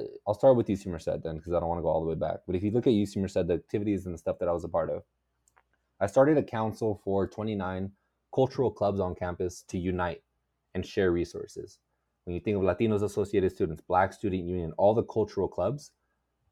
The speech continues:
they w-, I noticed that they were all, like, doing their own thing, and they could be more powerful together, and they could achieve more together. They could share their, their parties and events and clubs and, and activities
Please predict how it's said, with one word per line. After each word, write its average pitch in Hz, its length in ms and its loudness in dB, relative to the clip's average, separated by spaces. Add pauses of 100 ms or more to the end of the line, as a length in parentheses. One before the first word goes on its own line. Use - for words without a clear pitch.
(140)
they 104 80 4
w-, 110 240 4
I 92 100 4
noticed 117 320 2
that 104 140 0
they 104 80 6
were 98 160 6
all, 98 280 8
like, 90 160 4
doing 95 240 0
their 87 140 -2
own 87 140 -4
thing, 85 420 -4
and 85 100 -6
they 87 60 -2
could 87 160 -2
be 90 80 -4
more 87 160 -2
powerful 104 560 0
together, 87 600 -4 (260)
and 87 100 -8
they 87 60 -4
could - 140 -4
achieve 87 360 -4
more 95 220 -4
together. 78 400 -8
They 76 100 -6
could - 200 -14
share 92 360 0
their, 87 180 0 (360)
their 92 140 0
parties 101 460 2
and 85 100 -6
events 98 500 -4
and 82 120 -10
clubs 98 400 0
and, 82 160 -8
and 85 120 -8
activities 87 580 -4